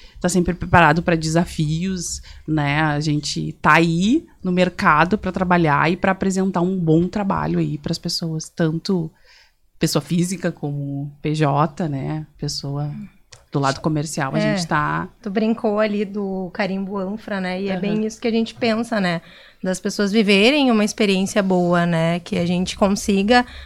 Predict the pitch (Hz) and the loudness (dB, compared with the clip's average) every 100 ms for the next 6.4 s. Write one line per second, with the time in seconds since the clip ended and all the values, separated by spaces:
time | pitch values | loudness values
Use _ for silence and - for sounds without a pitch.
0 | - 220 208 202 190 208 214 208 214 196 | 0 2 6 8 8 6 4 6 4 4
1 | 190 190 - 214 185 170 - - - - | 4 2 0 0 0 -2 -14 -20 -10 -2
2 | 180 170 165 - - - - 226 247 330 | 0 0 -4 -12 -16 -8 0 2 2 -2
3 | 269 220 202 185 240 254 269 240 233 - | -2 0 0 0 0 2 4 4 2 -8
4 | - 190 185 208 202 _ _ - 208 208 | -4 0 2 2 -2 _ _ -2 0 4
5 | 233 220 - 220 214 208 196 - 190 185 | 4 4 4 2 4 2 0 0 2 4
6 | 214 247 254 | 2 0 0